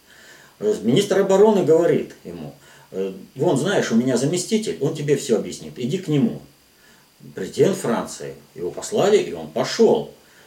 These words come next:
Э, подходит он к, м,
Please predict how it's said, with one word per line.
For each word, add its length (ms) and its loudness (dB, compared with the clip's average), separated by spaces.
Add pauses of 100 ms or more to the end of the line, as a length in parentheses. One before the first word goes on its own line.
(120)
Э, 420 -2 (380)
подходит 500 4
он 160 0
к, 100 -10
м, 480 2